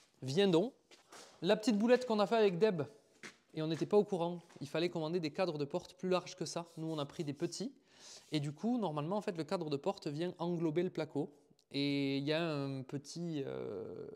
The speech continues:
une petite marche. Là, il n'y a pas, puisque du coup, on s'est trompé. Donc, euh, les artisans ont fait le, en sorte que le placo arrive au ras. On va mettre une petite baguette tout le long, et ça permettra, en fait, si vous voulez,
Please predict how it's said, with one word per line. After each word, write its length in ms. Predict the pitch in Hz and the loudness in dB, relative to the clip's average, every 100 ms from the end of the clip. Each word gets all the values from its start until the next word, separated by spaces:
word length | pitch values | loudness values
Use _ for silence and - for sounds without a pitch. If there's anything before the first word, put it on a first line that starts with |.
| - | -8
une 100 | 139 | -2
petite 280 | 185 - | -2 -2
marche. 320 | 147 120 - - | -4 -4 -8 -2
Là, 120 | 156 | 2
il 40 | 208 | 4
n'y 60 | |
a 40 | 170 | 4
pas, 220 | 160 285 | 2 0
puisque 220 | 151 - | -10 -6
du 100 | 143 | -4
coup, 120 | 135 180 | -2 -2
on 40 | |
s'est 120 | 147 | -4
trompé. 360 | 127 131 156 262 - - | -4 -2 -2 -2 -8 -4
Donc, 260 | 147 - - | -2 -2 -2
euh, 180 | 151 143 | 2 2
les 140 | 147 | 2
artisans 340 | 175 - 170 190 | 0 -2 -4 -2
ont 140 | 175 | -4
fait 160 | 147 175 | -4 -4
le, 100 | 165 | -2
en 120 | 147 | -2
sorte 240 | 147 175 | -2 -6
que 60 | - | -6
le 60 | 143 | -4
placo 300 | 143 143 175 | -4 0 0
arrive 300 | 151 165 143 | 2 -2 -4
au 120 | 147 135 | -2 0
ras. 280 | 135 190 - - - | 0 -2 -4 -20 -12
On 60 | 139 | -4
va 100 | 139 | -2
mettre 240 | 156 - | -2 -4
une 80 | 147 | -4
petite 300 | 190 - 185 | -4 -4 0
baguette 480 | 160 143 170 - - | 0 2 -2 -6 -8
tout 120 | 220 | -4
le 80 | 180 | 0
long, 180 | 156 208 - | -2 -4 -10
et 80 | - | -8
ça 140 | 143 147 | -6 -4
permettra, 400 | 147 147 - 180 | -4 -6 -6 -6
en 40 | |
fait, 180 | 147 - | -4 -8
si 120 | 151 | -8
vous 60 | 139 | -6
voulez, 200 | 147 | -4